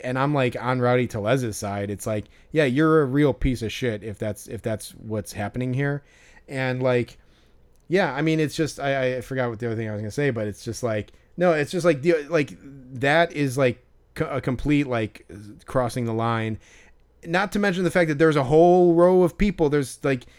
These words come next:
a whole, like, dozens, a couple dozen of people standing there who actually want to, like, get the, these guys' autographs or take pictures or do whatever. And these guys are out there just, like, pissing all over all of them. And it's like,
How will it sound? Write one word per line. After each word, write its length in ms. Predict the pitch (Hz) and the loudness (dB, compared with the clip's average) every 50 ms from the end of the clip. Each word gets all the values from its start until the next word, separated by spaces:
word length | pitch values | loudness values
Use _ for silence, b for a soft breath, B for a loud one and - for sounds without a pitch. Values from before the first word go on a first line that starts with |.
| b b b - | b b b -4
a 160 | 139 143 139 | -2 0 4
whole, 360 | 123 165 175 185 180 170 165 151 | 6 6 6 6 6 4 2 0
like, 540 | 151 147 139 131 160 - 92 - - 117 | 0 -2 -2 -4 -6 -12 -16 -16 -14 -2
dozens, 580 | 120 151 156 156 151 170 165 156 143 135 147 156 | 2 2 2 4 4 2 0 0 0 -4 -6 -10
a 200 | 165 - - 131 | -12 -14 -12 -4
couple 220 | - 156 151 156 147 | -2 0 0 2 2
dozen 320 | 143 151 151 139 156 147 | 2 2 2 2 0 0
of 160 | 139 127 117 - | -2 -4 -4 -2
people 500 | - 185 180 - 147 135 135 131 - - _ | 0 0 0 0 0 0 0 0 -2 -4 _
standing 340 | - - 170 175 180 175 165 | -6 0 2 4 4 4 4
there 260 | 156 147 147 143 135 b b b b | 2 2 2 0 -2 b b b b
who 240 | - 156 165 165 160 | 4 6 8 8 8
actually 320 | 151 156 165 - - 175 156 | 6 4 2 2 2 2 2
want 420 | 135 131 139 156 165 160 131 - | 2 2 2 2 2 0 -2 -2
to, 180 | - 151 151 147 | -2 0 2 2
like, 360 | 147 147 139 131 117 - - - - 117 110 - | 2 2 2 2 0 -4 -12 -18 -18 -18 -8 -4
get 340 | 139 139 143 139 - 123 120 | -2 0 0 -2 -4 -4 -2
the, 60 | 135 | -2
these 220 | 131 127 131 127 117 | 0 0 0 0 0
guys' 200 | 143 135 131 131 | 2 0 2 2
autographs 500 | 120 127 139 139 127 139 143 143 127 - | 0 0 0 2 2 2 2 0 0 -4
or 60 | 107 | -6
take 220 | - 131 117 - | -6 -6 -6 -4
pictures 380 | - 151 - - 156 151 135 123 | -2 -4 -2 -2 -2 -2 -2 -2
or 80 | 123 117 | -2 -2
do 140 | 113 151 | 0 0
whatever. 560 | 160 147 127 131 156 165 135 117 113 113 107 b b b b b b b b | 2 2 4 4 4 4 4 2 -2 -2 -4 b b b b b b b b
And 160 | - 147 156 175 | -2 2 4 4
these 100 | 190 175 | 4 4
guys 160 | 190 196 165 | 4 2 2
are 80 | 190 180 | 4 4
out 200 | 165 165 170 - | 4 4 4 4
there 120 | 175 160 | 2 2
just, 220 | 139 - 156 - - | 2 0 -2 -2 -2
like, 200 | 143 127 - - | -2 -2 0 2
pissing 360 | - 180 170 - 175 156 151 | 2 2 4 2 0 0 0
all 140 | 147 143 143 | 2 2 2
over 200 | 143 135 135 135 | 0 2 2 2
all 180 | 139 151 147 | 2 4 2
of 60 | 123 107 | 2 0
them. 280 | 104 98 98 98 92 b b b b b - | -2 -4 -6 -6 -8 b b b b b -8
And 140 | - 135 139 | -4 -2 0
it's 140 | 135 123 - | 0 0 0
like, 240 | 156 139 135 - | 0 0 0 -2